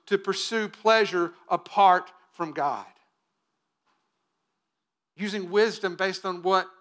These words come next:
felt right, what looked good, what seemed right in their own eyes.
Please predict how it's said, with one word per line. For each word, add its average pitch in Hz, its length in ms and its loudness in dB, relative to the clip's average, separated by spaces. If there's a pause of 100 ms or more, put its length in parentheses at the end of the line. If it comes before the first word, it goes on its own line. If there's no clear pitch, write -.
(360)
felt 190 460 -6
right, 110 160 -12 (1500)
what 160 320 -6
looked 190 420 -6 (160)
good, 120 460 -14 (1120)
what 151 180 -8
seemed 214 640 -10
right 175 560 -4
in 156 180 -16
their 151 300 -4
own 143 380 -8
eyes. 120 560 -12